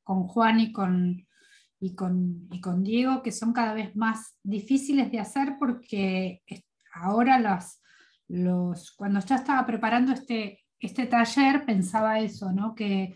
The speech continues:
que cada vez es más difícil hacer este tipo de entrevistas por, em, porque están mediados por la gente de prensa.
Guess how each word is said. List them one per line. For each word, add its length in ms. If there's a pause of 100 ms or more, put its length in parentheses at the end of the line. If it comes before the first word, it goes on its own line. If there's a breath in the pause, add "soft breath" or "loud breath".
(340 loud breath)
que 140
cada 260
vez 280
es 160
más 160
difícil 440
hacer 240
este 160
tipo 200
de 60
entrevistas 480 (200)
por, 460 (420 loud breath)
em, 1120 (540 loud breath)
porque 280
están 440
mediados 600
por 240
la 80
gente 300
de 100
prensa. 640